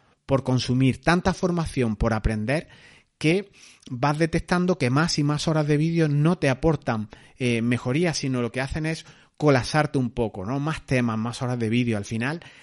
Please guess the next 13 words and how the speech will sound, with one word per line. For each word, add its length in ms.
eh, 240
entras 360
casi 260
en 80
una 220
parálisis 460
por 160
análisis, 520
vas 280
cogiendo 440
más 160
competencias 800
y 280